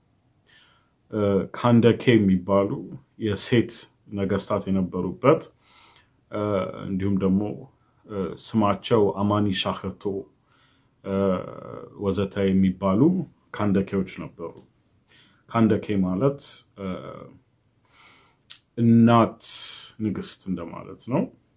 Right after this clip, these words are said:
ኩዊን ማዘር እንደማለት ነው። ይሄ የኩሽ መንግስት የነበረው፣ ጥንት ኩሽ መንግስት የነበረው እዛ ቦታ ላይ ነው።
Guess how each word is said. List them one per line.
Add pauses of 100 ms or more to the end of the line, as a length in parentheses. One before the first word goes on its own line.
(140)
ኩዊን
ማዘር (300)
እንደማለት
ነው። (1080)
ይሄ
የኩሽ
መንግስት
የነበረው፣
ጥንት
ኩሽ
መንግስት
የነበረው (220)
እዛ
ቦታ
ላይ
ነው።